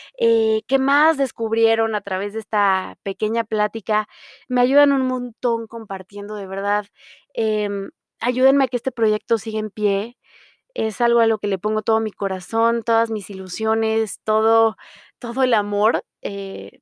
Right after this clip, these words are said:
pues, que puede haber en mí para que ustedes encuentren un poquito de sentido, tal vez, en las situaciones que,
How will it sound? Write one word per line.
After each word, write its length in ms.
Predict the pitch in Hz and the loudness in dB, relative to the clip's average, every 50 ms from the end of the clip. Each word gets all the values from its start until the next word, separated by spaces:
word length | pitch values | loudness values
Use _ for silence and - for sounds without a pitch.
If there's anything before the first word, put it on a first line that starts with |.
| _ _ | _ _
pues, 180 | _ 202 202 - | _ -10 -10 -4
que 140 | _ 208 196 | _ -6 -6
puede 260 | _ - 220 220 220 | _ 0 2 4 4
haber 220 | 220 214 214 214 | 4 4 2 0
en 160 | 214 208 214 214 | 0 -2 -2 -4
mí 140 | 208 214 | -4 -6
para 300 | 214 _ 214 202 196 190 | -4 _ -2 -2 -2 -4
que 180 | 180 _ 202 196 | -6 _ -10 -10
ustedes 340 | 202 - - 220 214 220 208 | -10 -6 -4 -2 -2 -2 -2
encuentren 500 | 220 202 208 - 220 220 226 226 226 220 | -4 -8 -4 -4 -4 -4 -2 -2 -4 -4
un 120 | 226 226 214 | -4 -6 -6
poquito 340 | 226 220 - 226 _ - | -8 -8 -8 -10 _ -2
de 100 | 226 220 | -2 -2
sentido, 360 | 202 - 208 202 - 214 214 214 | -2 -4 -10 -6 -2 -2 -2 -2
tal 240 | _ - 208 202 | _ -2 -2 -2
vez, 120 | 202 208 208 | -4 -6 -6
en 100 | 233 220 | -6 -6
las 140 | 208 202 - | -6 -8 -8
situaciones 680 | 202 190 _ - 202 196 175 - 214 214 220 226 226 | -12 -12 _ -10 -10 -10 -8 -8 -6 -4 -4 -6 -8
que, 240 | _ - 196 190 | _ -8 -8 -8